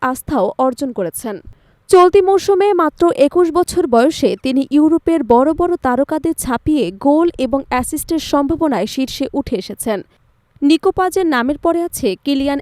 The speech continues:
এমবাপ্পে, ভিনিসিয়াস জুনিয়র, পেদ্রি, ব্রুনো ফার্নান্দেজের মতো তারকাদের নাম। শুধু রেকর্ড দিয়েই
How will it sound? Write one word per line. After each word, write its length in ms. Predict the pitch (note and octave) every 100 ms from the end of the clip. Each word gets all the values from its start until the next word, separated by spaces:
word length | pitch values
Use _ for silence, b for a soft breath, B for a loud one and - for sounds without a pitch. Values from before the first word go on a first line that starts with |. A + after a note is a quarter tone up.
| - B3
এমবাপ্পে, 460 | B3 C#4 - E4 F4+ B3
ভিনিসিয়াস 520 | B3+ C4+ - C#4+ C#4+ - G3
জুনিয়র, 440 | C4 C4 D4 E4 -
পেদ্রি, 420 | B3+ B3 - D4+ D#4+ G#3+
ব্রুনো 340 | B3+ B3+ D4 E4+
ফার্নান্দেজের 640 | C#4+ B3+ C#4 D#4 D4+ D#4+
মতো 260 | D#4 D4+ F#3+ F3+
তারকাদের 480 | A#3 A#3 B3+ A3 F#3 F#3
নাম। 140 | F#3+ - - _ _ _
শুধু 280 | - F#4 F#4 G4+
রেকর্ড 300 | D4+ - E4+ B3+
দিয়েই 260 | B3 G3